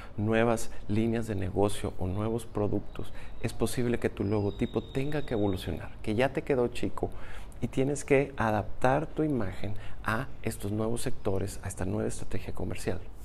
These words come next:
Simplemente lo que tienes ya no se adapta o no satisface esa imagen que quieres representar delante de un nuevo mercado. Eso te lleva a cambiar o renovar tu imagen.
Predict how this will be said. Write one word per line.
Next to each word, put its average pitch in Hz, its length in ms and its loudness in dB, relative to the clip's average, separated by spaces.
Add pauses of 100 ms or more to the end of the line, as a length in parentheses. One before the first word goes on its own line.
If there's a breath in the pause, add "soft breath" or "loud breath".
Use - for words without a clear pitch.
Simplemente 139 580 4
lo 127 100 2
que 123 80 2
tienes 123 320 2
ya 127 160 2
no 131 160 0
se 123 160 -2
adapta 104 460 -2 (120)
o 107 80 0
no 127 160 2
satisface 113 800 0 (400 loud breath)
esa 113 260 0
imagen 107 420 0
que 98 100 -4
quieres 113 300 0
representar 98 720 0
delante 101 440 4
de 95 100 2
un 98 140 2
nuevo 87 240 2
mercado. 101 540 -4
Eso 120 240 2
te 107 120 4
lleva 120 300 4 (160)
a - 80 -4
cambiar 95 460 0 (100)
o 92 100 4
renovar 117 420 4
tu - 100 -4
imagen. 85 320 -4